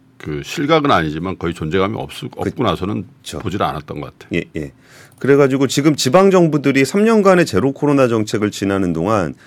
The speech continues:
Speaker 2: 인프라 투자하고 부동산 침체에 따른 부채가 많이 늘어나 있는
Speaker 1: 네.
Speaker 2: 상황이에요. 그래서 이 부분에 대해서 이게 몇 가지 단계가 좀 있었는데 그 지난달에 갑자기 그 중국 정부에서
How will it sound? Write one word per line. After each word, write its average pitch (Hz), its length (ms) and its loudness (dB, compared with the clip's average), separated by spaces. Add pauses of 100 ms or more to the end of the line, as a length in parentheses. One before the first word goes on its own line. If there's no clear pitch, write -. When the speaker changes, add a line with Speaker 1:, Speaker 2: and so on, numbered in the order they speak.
(120)
Speaker 2:
인프라 165 340 4
투자하고 127 520 2
부동산 127 400 -2
침체에 107 920 0 (140)
따른 101 340 0
부채가 123 320 0
많이 87 200 4
늘어나 160 380 4
있는 120 200 2
Speaker 1:
네. 98 40 0
Speaker 2:
상황이에요. 87 800 0 (360)
그래서 131 220 4
이 127 200 2
부분에 117 380 -2
대해서 95 420 0 (320)
이게 120 360 2
몇 110 180 4
가지 175 180 6
단계가 147 480 4
좀 107 160 0
있었는데 80 640 0 (520)
그 113 160 2
지난달에 123 880 4
갑자기 120 560 0
그 90 260 0
중국 139 420 -2
정부에서 98 800 0